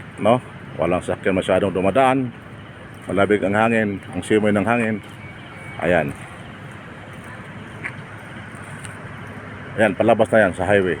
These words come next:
no? Bahada, Davao City. O, palabas yan doon.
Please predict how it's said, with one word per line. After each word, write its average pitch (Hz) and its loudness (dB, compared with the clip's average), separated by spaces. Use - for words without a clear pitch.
no? 98 -2
Bahada, 98 4
Davao 90 2
City. 95 -4
O, - -10
palabas 123 6
yan 101 2
doon. 92 0